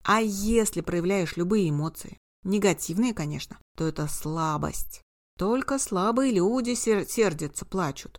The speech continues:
кричат или обижаются, а сильные всегда спокойны и всегда улыбаются. Такой смысл мог заключаться в этой короткой фразе: «Будь сильным».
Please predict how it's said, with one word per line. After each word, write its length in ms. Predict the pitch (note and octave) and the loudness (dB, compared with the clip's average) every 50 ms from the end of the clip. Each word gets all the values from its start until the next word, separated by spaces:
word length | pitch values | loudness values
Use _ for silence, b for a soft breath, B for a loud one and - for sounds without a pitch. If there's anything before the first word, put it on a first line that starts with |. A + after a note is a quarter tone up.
| _ _ - | _ _ -8
кричат 480 | - F3 E3+ - - F3+ F3 F#3+ - A3+ | -4 -4 -2 0 2 2 2 4 4 2
или 160 | A3 G#3 G#3+ | 2 2 2
обижаются, 760 | G#3 G3 F#3+ G#3+ G3 G3+ F#3+ C#3+ C#3 C#3 - - - D3 - _ _ - | 2 2 2 2 2 2 0 -2 -2 -4 -8 -12 -16 -16 -16 _ _ -6
а 160 | - D3 D3+ | -2 0 2
сильные 520 | - - - F#3+ A3 A#3 A3+ F#3+ D3 - | 2 2 2 2 4 4 4 4 2 0
всегда 560 | - - - - D#3 D#3 D3+ D#3 D#3+ F#3 B3 C4+ | -2 -4 -4 -4 -4 -4 -4 -2 0 2 2 0
спокойны 640 | - - C4 - - B3 G#3+ F#3 - - - - - | 0 -4 -6 -2 0 2 2 2 0 -4 -10 -8 -4
и 80 | D#3 | -4
всегда 540 | D3+ - - - D#3 F3 D#3+ D3+ E3+ G3+ B3 | -4 -2 -2 -4 -4 -2 -2 2 2 2 4
улыбаются. 760 | C#4 C4 A#3 G#3 E3+ E3 D3+ C#3+ B2+ B2+ - - - C#3+ - - - _ _ _ _ _ _ _ _ _ _ _ _ _ _ _ _ - | 4 2 2 2 2 2 0 0 -2 -6 -8 -10 -12 -12 -14 -16 -20 _ _ _ _ _ _ _ _ _ _ _ _ _ _ _ _ -4
Такой 340 | D#3+ E3 - - G3 E3+ D3 | -4 -2 4 6 6 6 6
смысл 580 | - - E3+ E3+ G3 A3 G#3+ - A3 F#3+ F3 - - - | 4 2 2 4 4 4 2 0 -2 -2 -4 -6 -6 -2
мог 240 | E3 E3+ E3 D#3 | 0 2 2 2
заключаться 680 | D3+ D#3+ D#3 D#3 D#3 D3 - - D#3+ E3+ F3+ - - D#3+ | 0 -2 -2 -2 -2 -4 -2 -2 -2 -2 -2 -2 -4 -4
в 40 | D#3 | -4
этой 180 | D3 - D#3 | -4 -4 -4
короткой 480 | - - D3 D#3 D#3+ D#3+ - - - D3 | -4 -4 -4 -2 -4 -4 -6 -8 -10 -10
фразе: 420 | - - D3+ D#3 D#3 D3 D3 C#3+ G#3 | -8 -6 -6 -6 -6 -8 -10 -10 -10
«Будь 360 | G#3+ - D3+ D3+ D#3 D3+ - | -10 -10 -6 -4 -4 -4 -4
сильным». 580 | - - - E3+ D#3+ D3+ D3 C#3+ C3+ C3+ C#3+ | -4 -4 -4 -4 -2 -2 -2 -2 -4 -4 -8